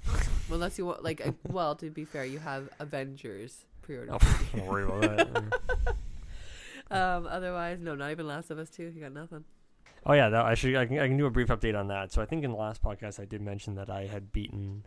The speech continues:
Speaker 2: Uncharted One, the, uh, like, the remastered version of Uncharted One on the Nathan Drake collection.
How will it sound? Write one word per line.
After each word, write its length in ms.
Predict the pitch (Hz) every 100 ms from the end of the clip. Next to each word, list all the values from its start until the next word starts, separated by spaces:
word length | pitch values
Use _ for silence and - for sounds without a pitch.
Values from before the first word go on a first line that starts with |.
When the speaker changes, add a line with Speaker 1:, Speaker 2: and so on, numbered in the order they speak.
| - 151
Speaker 2:
Uncharted 480 | 117 - 110 104 101
One, 420 | 101 104 139 147 - - _ -
the, 220 | 107 101 98
uh, 140 | 98
like, 120 | 98
the 60 | 104
remastered 480 | 110 107 95 - 95
version 200 | 98 101
of 40 | 98
Uncharted 260 | 101 98
One 200 | 95 95
on 80 | 95
the 60 | 98
Nathan 280 | 98 - 98
Drake 200 | 95 -
collection. 540 | - - - 67